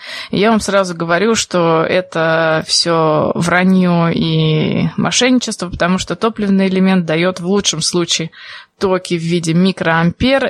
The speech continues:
и напряжение в ноль три вольта. Так что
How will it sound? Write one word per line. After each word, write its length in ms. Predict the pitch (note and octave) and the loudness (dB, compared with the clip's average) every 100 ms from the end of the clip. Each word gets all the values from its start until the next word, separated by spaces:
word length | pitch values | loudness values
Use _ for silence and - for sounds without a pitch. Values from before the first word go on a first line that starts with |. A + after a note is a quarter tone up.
| - | -4
и 320 | F#3 G3+ G3+ | -2 0 2
напряжение 640 | F#3 - F3+ G#3 G#3+ G3 | 0 0 0 2 2 2
в 80 | E3+ | 0
ноль 220 | F#3 F#3+ | 0 0
три 220 | - F3+ F3 | 0 -2 -2
вольта. 380 | D#3+ D#3 - D#3 | -2 -2 -4 -4
Так 220 | F3+ F3 | -2 -2
что 720 | - F3 E3 D#3+ D#3 D#3 | -4 -2 -2 0 2 0